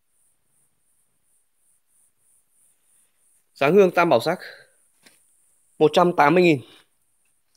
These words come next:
Hàng rất là đẹp. Lý do là chúng em là không, đợt này neo người, ít người nên là em, ờ, bán bớt. Đấy. Không, không, không để lại ghép đấy.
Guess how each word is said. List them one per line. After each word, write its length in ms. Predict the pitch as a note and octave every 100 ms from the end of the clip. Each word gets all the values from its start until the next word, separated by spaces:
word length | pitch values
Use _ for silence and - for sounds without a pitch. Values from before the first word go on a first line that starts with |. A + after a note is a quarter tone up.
| _ _ _ _ _
Hàng 240 | - C3+ B2
rất 80 | F3
là 100 | D3
đẹp. 140 | C3+ - _ _ _ _
Lý 160 | B2 C#3
do 180 | D#3
là 80 | C#3+ B2+
chúng 100 | C#3+
em 200 | D3 C#3
là 140 | A#2 -
không, 420 | C3 C3 B2+ B2
đợt 120 | A#2+
này 140 | B2 B2+
neo 180 | D#3
người, 200 | D#3 C#3+ A#2 _ _ _ _ _ _ _ _ -
ít 180 | E3+
người 200 | F3 C3+
nên 180 | A#2 C3
là 260 | A#2+ G2+ - - _ _
em, 240 | C3 B2+
ờ, 240 | B2+ A#2+ G#2+
bán 220 | A2 B2+
bớt. 160 | F3 - - - _ _ _
Đấy. 180 | - _ _ _ _ _ _
Không, 220 | - A#2
không, 140 | B2+
không 180 | A#2 B2
để 100 | A2
lại 140 | F2 F2+
ghép 220 | C3
đấy. 100 | -